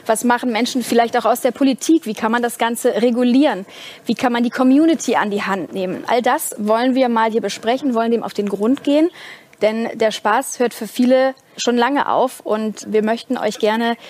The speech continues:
tolle Menschen vorstellen, die heute mit uns darüber in Diskussion gehen, und zwar Experten, jeweils auf ihrem Gebiet, aus verschiedenen Bereichen kommen sie.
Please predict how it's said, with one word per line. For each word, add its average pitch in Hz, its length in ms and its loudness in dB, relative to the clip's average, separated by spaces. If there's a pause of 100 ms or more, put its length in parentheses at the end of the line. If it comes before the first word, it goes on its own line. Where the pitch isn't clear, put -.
(140)
tolle 359 240 0
Menschen 359 300 -2
vorstellen, 226 560 0
die 226 200 -2
heute 277 280 0
mit 277 220 -2
uns 254 280 -2 (100)
darüber 233 500 0 (100)
in 269 140 4
Diskussion 285 560 0 (120)
gehen, 220 300 0
und 247 160 -4
zwar 240 320 2
Experten, 302 560 0
jeweils 320 380 0
auf 262 120 -6
ihrem 302 160 2
Gebiet, 277 300 2
aus - 140 -4
verschiedenen 269 560 2 (320)
Bereichen 240 360 2
kommen 285 300 0
sie. 311 220 4